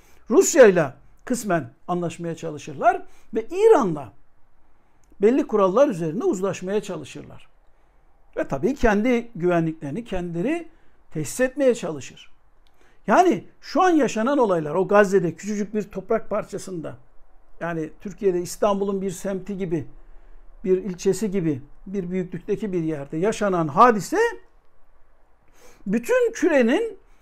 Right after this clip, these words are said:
siyasi ve askeri dengelerini şekillendirme potansiyeline sahip. O nedenle işte Çin oradan böyle bir gözlüyor. Rusya kuzeyden gözlüyor.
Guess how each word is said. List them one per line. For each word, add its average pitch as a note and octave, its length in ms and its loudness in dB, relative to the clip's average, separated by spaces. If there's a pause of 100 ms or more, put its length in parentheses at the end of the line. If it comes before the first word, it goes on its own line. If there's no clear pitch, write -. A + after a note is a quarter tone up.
(120)
siyasi A3+ 640 6 (180)
ve E4 60 8
askeri E3+ 640 0 (720)
dengelerini A#3 840 2 (380)
şekillendirme C4+ 1200 2 (640)
potansiyeline F3 720 -6
sahip. B2+ 360 -8 (840)
O E4+ 120 4
nedenle B3+ 580 4 (280)
işte G#3 240 -8
Çin A#3+ 440 4
oradan G#3+ 400 2
böyle G3+ 260 0
bir G3+ 60 -6
gözlüyor. F3 640 4 (1120)
Rusya G#3 480 4
kuzeyden F3 500 2
gözlüyor. D3+ 640 0